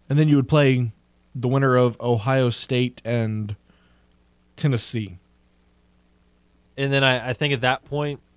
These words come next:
Speaker 2: it would be a hard-fought battle, but I think that's where your season ends.
Speaker 1: So you get to the semifinals.
Speaker 2: I think you get to the semis.
Speaker 1: Which, hey, I mean, if you had a twelve-team playoff this year
Speaker 2: For me thinking you were gonna go eight and four.
Speaker 1: Right.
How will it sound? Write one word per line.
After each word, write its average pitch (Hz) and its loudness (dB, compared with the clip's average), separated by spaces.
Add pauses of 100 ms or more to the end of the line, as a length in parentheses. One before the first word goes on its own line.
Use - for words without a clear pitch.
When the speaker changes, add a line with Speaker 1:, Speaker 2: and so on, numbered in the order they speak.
(240)
Speaker 2:
it 143 -8
would 127 -6
be 131 -2
a 120 -2
hard-fought 123 -4
battle, 117 -4
but 113 -4
I 107 -2
think 113 -10
that's 107 -8
where 110 -8
your 101 -12
season 104 -18
ends. - -18 (680)
Speaker 1:
So 120 -2
you 117 -2
get 107 -4
to 104 -6
the 95 -8
semifinals. 87 -10
Speaker 2:
I 117 -4
think 131 -4
you 120 -4
get 120 -2
to 117 -6
the 98 -10
semis. 107 -14 (360)
Speaker 1:
Which, 143 -8
hey, 156 -8 (140)
I 101 -12
mean, 104 -6 (1120)
if 143 -10
you 156 2
had 165 2
a 127 -6
twelve-team 156 0
playoff 156 0
this 139 -2
year 143 2
Speaker 2:
For 156 2
me 196 2
thinking 214 2
you 214 0
were 214 4
gonna 202 4
go 185 6
eight 208 6
and 165 -4
four. 147 2 (360)
Speaker 1:
Right. 170 2